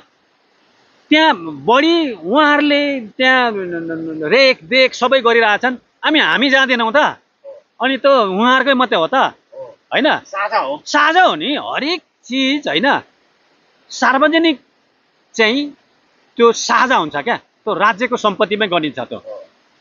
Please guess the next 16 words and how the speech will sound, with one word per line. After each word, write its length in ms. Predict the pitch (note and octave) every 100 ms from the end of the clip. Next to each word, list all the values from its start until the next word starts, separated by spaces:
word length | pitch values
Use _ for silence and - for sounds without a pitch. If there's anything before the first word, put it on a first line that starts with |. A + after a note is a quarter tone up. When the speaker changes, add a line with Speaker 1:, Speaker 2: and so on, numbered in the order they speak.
| _ -
Speaker 1:
व्यक्तिगत 640 | - G3 D#3 A3+ B3+ B3 -
प्राइभेट 300 | A#3+ C#4 D#4
लिमिटेडबाट 560 | C4 B3+ B3 A3 A#3
बनेको 380 | A3 G3+ G#3+ G3+
भने 160 | F3+ E3
अर्कै 340 | B2+ B2+ D#3+
हो, 280 | C3 A2+ A#2+ _ _ _
होइन? 160 | B2 A3+ D#3+ _ _ -
अब 80 |
कतिपय 420 | C#3+ F#3 F#3+ F3+ E3+
मन्दिरहरू, 680 | D#3+ F3 F3 C3 D3+ E3
अ, 240 | C#3 B2 B2+ C3 C3 B2+ B2+ B2 B2
त्यो 280 | A2+ _ D3+
देखिन्छ 300 | C3 D#3 D#3+ F3+
ठुला 220 | - D#3+ E3
ठुला 440 | - D#3 D#3+ C#3